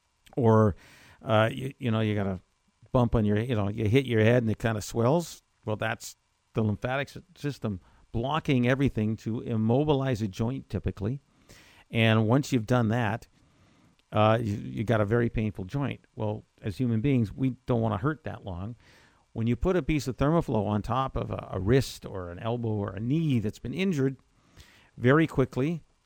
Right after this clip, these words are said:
and I, many times just over a space of a weekend, we will be able to reduce the swelling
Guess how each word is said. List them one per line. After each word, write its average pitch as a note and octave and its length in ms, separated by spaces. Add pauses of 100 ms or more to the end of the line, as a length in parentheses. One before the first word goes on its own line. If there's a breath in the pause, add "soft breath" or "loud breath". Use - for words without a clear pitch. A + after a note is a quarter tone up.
(220)
and B2+ 140
I, B2+ 160
many C3+ 380
times B2+ 260
just A#2 140
over A2 120
a G#2 60
space A2+ 280
of G2+ 80
a F#2+ 40
weekend, A#2+ 520 (120)
we A#2 140
will A#2 100
be A#2+ 200
able C3+ 280
to C3+ 60
reduce A#2 320
the - 80
swelling G2 460